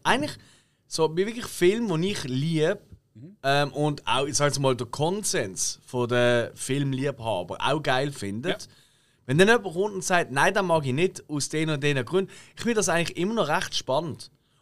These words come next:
Speaker 1: Ausser beim lieben Christoph von den Filminatoren, wenn du gerade zuhörst, du hast schon amigs wirklich keine Ahnung. Also ist der Wahnsinn.
Speaker 2: <laughs>
Speaker 1: Ich sag nur,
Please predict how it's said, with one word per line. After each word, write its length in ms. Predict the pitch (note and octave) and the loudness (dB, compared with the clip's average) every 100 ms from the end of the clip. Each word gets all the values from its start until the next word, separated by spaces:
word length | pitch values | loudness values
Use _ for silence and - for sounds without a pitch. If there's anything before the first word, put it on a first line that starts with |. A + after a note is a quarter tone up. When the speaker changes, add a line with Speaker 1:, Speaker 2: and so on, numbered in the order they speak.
| _ | _
Speaker 1:
Ausser 300 | G3+ A#3 B3 | 0 2 2
beim 280 | F#3+ G3+ E3 | 6 6 6
lieben 240 | E3 E3+ | 4 4
Christoph 760 | C#3+ F3+ F#3 - G#3 G3+ - - | 2 2 2 2 0 -2 -6 -10
von 240 | - D3+ | -2 0
den 80 | C#3 | 0
Filminatoren, 720 | C3+ D#3 D3 C#3 D3+ E3 G3+ F#3 | 0 2 2 2 2 4 4 2
wenn 120 | F3 | 0
du 60 | |
gerade 140 | D#3+ C#3+ | -2 -2
zuhörst, 680 | - D#3+ E3+ F3 F#3 - - _ _ _ _ | -2 0 0 0 -2 -4 -4 _ _ _ _
du 160 | F#3 F#3+ | -2 2
hast 140 | F3 | 2
schon 100 | - - | 0 0
amigs 400 | A#2 D3+ D3+ - C#3+ | -2 -2 -2 -4 -4
wirklich 240 | D#3 D3 | -4 -4
keine 200 | - D#3+ | -4 -2
Ahnung. 360 | - F#2+ C#3 F#3+ - - - | -2 -4 -4 -8 -12 -20 -10
Also 180 | A#2+ B2 | -8 -6
ist 120 | - | -6
der 80 | G#2 | -2
Wahnsinn. 600 | G2 D#3 - B2+ F#3 B2 - | 0 0 0 -4 -4 -8 -10
Speaker 2:
<laughs> 80 | C#3+ - _ _ _ _ | -12 -12 _ _ _ _
Speaker 1:
Ich 100 | C3 | 0
sag 240 | D3+ D#3 | 2 4
nur, 440 | C#3+ D#3 E3+ E3+ | 2 0 2 0